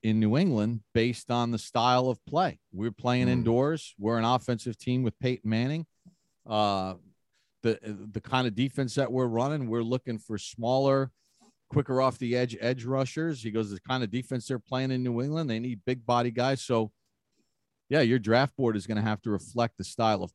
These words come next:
Speaker 1: play that you're gonna have on the football field with your coaching staff.
Speaker 2: But then also, whoever the general manager is, and I learned something, I, I, um,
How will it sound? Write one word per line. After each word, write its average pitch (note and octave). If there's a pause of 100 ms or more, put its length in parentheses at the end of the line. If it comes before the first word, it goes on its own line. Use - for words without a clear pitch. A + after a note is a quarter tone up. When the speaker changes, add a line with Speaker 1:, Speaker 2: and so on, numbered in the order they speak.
Speaker 1:
play A#2
that F2+
you're F#2+
gonna F#2
have F#2+ (160)
on F#2
the E2+
football G#2
field F2
with F2
your E2
coaching A#2
staff. - (680)
Speaker 2:
But A#2
then C3+
also, A2+ (100)
whoever D3
the A2
general A2
manager G2 (140)
is, F2
and G2+
I B2
learned B2+
something, G#2 (1080)
I, G2+ (120)
I, G#2
um, E2+